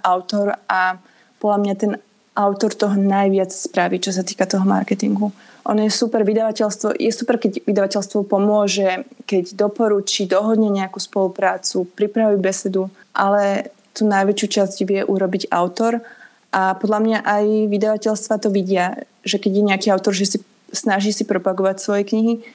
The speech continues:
tak vždy sa bude lepšie robiť s takýmto človekom, ako niekto, kto povie, že ja si nechcem spraviť Instagram, alebo ja nechcem prísť na besedu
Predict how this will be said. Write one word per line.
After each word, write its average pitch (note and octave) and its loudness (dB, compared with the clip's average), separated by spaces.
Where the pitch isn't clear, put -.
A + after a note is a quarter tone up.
tak G#3 -2
vždy A3 2
sa A3 0
bude G#3 2
lepšie G3+ 0
robiť F#3+ 2
s - -4
takýmto G3 0
človekom, G3 0
ako F#3 -2
niekto, F#3+ -2
kto G3+ 0
povie, F#3+ 2
že F#3+ 2
ja G#3 0
si G#3 0
nechcem G3 0
spraviť F#3+ 0
Instagram, F#3+ 0
alebo F3+ 0
ja G3 2
nechcem F3+ -2
prísť G3 0
na F3 0
besedu F#3+ 0